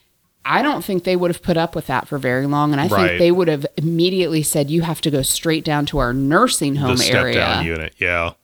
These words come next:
Speaker 1: Like, I, it just would not have been the best option for her.
Speaker 2: So I think
Speaker 1: So
Speaker 2: what you're saying, and
Speaker 1: Yeah.
Speaker 2: w-, and this is what I said to Brad,
Speaker 1: Brad?
Speaker 2: air quotes, Brad, is that I think you absolutely should take your mother on a tour.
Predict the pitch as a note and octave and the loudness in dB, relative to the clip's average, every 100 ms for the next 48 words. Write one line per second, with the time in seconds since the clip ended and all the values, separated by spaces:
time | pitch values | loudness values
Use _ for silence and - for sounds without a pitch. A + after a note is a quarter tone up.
0 | _ _ _ - D#3 - _ - - G3 | _ _ _ -2 -2 -2 _ -20 -12 -10
1 | A3 A#3 A3+ F#3 - G#3 G#3+ - B3+ F#3+ | -4 -2 -2 -2 2 4 4 0 0 2
2 | F3+ F3 E3+ D#3+ C#3+ C3 C#3 - - C3 | 2 4 2 2 2 2 0 -4 -2 -2
3 | - C#3+ C3+ C3 C3 C#3+ - C#3+ C3+ D3+ | -2 -2 -2 -2 -2 -4 0 2 4 4
4 | F3+ E3 D3+ - C3+ F2+ E2 A2+ - _ | 4 4 2 0 0 0 -2 -8 -10 _
5 | _ B2 B2 D3 C#3 C#3+ C3+ A#2 A#2+ G#2 | _ 0 2 2 2 2 2 2 2 2
6 | - B2+ A2 F2+ - F#2 F2 _ _ _ | 0 2 2 0 -4 -4 -6 _ _ _
7 | _ _ _ _ - G#2 E2 B2+ B2 G3 | _ _ _ _ -2 0 0 -2 -4 -8
8 | _ _ _ - G#2+ F#2+ G2+ E2+ E2+ - | _ _ _ -4 -2 -2 -4 -4 -6 -2
9 | G#2+ G2+ E2+ E2+ _ A#2+ G#2+ F2 A2 G2 | 0 0 -2 -6 _ -2 0 0 0 0
10 | F#2+ - - _ _ _ - - B2 A#2 | -2 -6 -16 _ _ _ -16 -10 -6 -4
11 | C3+ A#2+ C3 A2+ A2 - A#2 A#2+ A2 - | -4 -4 -2 0 -2 -2 -6 -6 -6 -6
12 | G#2+ G2 G#2+ G2 F#2 F#2 G2+ _ _ - | -4 -4 -4 -2 -2 -2 -6 _ _ -4
13 | G2+ G2 G2 E2 D2+ | -4 -2 -4 -4 -8